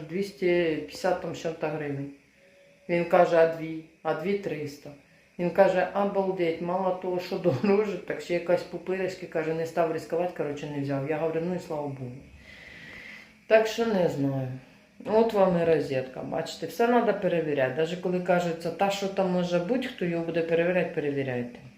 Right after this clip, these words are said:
Так що поки без лампочок, чоловік каже, «Вибирай або такі, як хотіла, або щось друге подивися. Щось пошукаємо, щось подивимося».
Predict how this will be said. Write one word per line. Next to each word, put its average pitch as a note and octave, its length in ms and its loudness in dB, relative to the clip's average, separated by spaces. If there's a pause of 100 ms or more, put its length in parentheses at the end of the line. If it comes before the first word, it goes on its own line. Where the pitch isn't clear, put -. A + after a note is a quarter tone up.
(1200)
Так G#3 200 6
що G3 120 -2
поки G3+ 160 0
без F#3+ 160 0
лампочок, A3 500 -2
чоловік F#3 340 0
каже, F3 280 4 (200)
«Вибирай F#3 320 4
або E3 180 2
такі, C4 380 -4 (800)
як A3 200 6
хотіла, G#3+ 480 4
або E3+ 200 0
щось - 240 -8
друге F#3+ 400 0
подивися. F3 640 -2 (2500)
Щось G3+ 400 0
пошукаємо, F#3+ 760 0
щось - 240 -8
подивимося». F3 920 -6